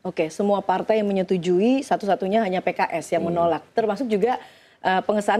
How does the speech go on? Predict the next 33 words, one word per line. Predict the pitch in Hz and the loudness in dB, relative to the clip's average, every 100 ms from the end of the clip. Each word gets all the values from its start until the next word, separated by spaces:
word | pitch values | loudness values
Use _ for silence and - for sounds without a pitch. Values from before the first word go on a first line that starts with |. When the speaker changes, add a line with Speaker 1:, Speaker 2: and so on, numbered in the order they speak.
| 226 | 2
Speaker 1:
undang-undang | 202 196 202 | 2 0 0
T | 208 | 0
P | |
K | 185 196 202 | 0 2 2
S | 247 | 2
itu | 262 | 2
juga | 220 | 2
sama | 247 233 254 | 2 2 2
sebetulnya, | 190 185 180 196 180 | 2 0 0 2 4
ya? | 165 190 | 4 2
Speaker 2:
Sama. | 147 117 - | 0 -2 -6
Sebenarnya | - 175 170 196 214 | -4 0 2 2 0
kita | 208 262 | 0 0
tidak | 170 123 | 2 0
me-, | - 123 110 - - - _ _ | 2 2 2 0 -6 -20 _ _
tidak, | 139 120 - | 0 2 -2
jadi | 123 117 175 | 0 0 2
kita | 139 - | 0 0
itu | 160 | 0
di-, | 139 110 90 | 2 2 0
disudutkan, | - 90 85 - 82 - - 104 120 | 0 -2 -2 -2 -2 -2 0 0 0
wah, | 98 101 | 0 0
ini, | 95 147 - - _ _ _ - | 0 -2 -4 -12 _ _ _ -6
eh, | - | -6
P | - 104 | -2 0
K | 95 | 0
S | 131 | 0
tidak | 110 85 - | 0 0 0
setuju | 113 | 0
dengan, | 113 101 - - | 2 2 0 -6
setuju | 90 - 98 127 | -6 -2 0 2
dengan | 98 87 | 2 2
undang-undang | 95 98 104 | 0 0 0